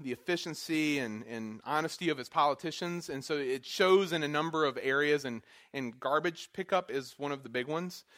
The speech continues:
See, in Chicago, if you want your trash picked up, the, the day before, the week prior, whatever, you have to go down to the grocery store,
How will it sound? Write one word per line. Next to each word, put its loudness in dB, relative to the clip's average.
See, -6
in 2
Chicago, 8
if 0
you -6
want 0
your -10
trash 4
picked -6
up, 2
the, 2
the -10
day 4
before, 2
the -2
week -4
prior, 6
whatever, 4
you 0
have 4
to -12
go 2
down -2
to -6
the -8
grocery -2
store, -10